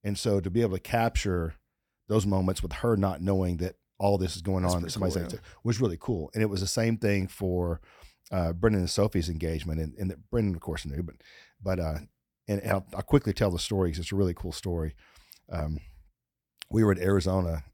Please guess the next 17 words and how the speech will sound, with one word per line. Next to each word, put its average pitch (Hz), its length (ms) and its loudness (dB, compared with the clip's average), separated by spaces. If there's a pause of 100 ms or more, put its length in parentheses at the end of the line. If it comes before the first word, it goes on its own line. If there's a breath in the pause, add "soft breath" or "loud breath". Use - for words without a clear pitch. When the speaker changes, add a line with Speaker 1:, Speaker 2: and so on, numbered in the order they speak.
(100)
Speaker 1:
outside 87 360 -4
of 73 140 -4
Scottsdale. 78 580 -8
Where 101 100 -4
was 101 140 -2
it? 110 120 -4 (960)
Uh, 95 60 -2
Sedona. 110 480 2
Yeah. 85 280 -2 (120)
Beautiful 123 320 4
place. 78 360 -4
And 92 100 -10
Brendan, 110 360 -2 (360 soft breath)
Brendan's 135 240 2
really 92 320 0
good 78 320 -4
at 69 120 -10